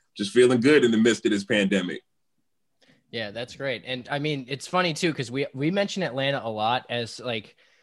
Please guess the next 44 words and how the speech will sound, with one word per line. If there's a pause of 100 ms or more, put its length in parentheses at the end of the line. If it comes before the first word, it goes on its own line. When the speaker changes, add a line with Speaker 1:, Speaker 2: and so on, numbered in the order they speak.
(500)
Speaker 2:
an,
I,
as,
uh, (420)
an
inspiration
for
what
Boston
could
be
as
a
music
city. (320)
We
love
Speaker 1:
Yeah.
Speaker 2:
the
scene
in
Atlanta.
And
like
you
mentioned,
there's
a
lot
of
good
people.
And
I, (380)
something
that
I
see,
just
someone
outside
looking
in, (480)
uh,